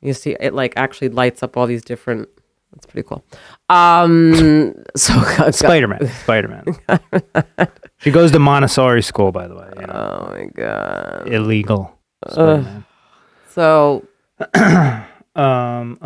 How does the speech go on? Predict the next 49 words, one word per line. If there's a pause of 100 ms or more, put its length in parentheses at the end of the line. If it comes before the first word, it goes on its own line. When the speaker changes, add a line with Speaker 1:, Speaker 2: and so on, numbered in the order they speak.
Speaker 1:
Which,
by
Speaker 2:
okay.
Speaker 1:
the
way,
the
parents
that
I
spoke
to
yesterday
at
this
birthday
party
also (120)
do
not (460)
instill
the
whole
actual
Montessori
thing (100)
at
home. (100)
What
they
do
is,
one
of
the
dads
I
spoke
to
actually
said, (320)
he
was
like,
"We're
not
those
people
who,
like,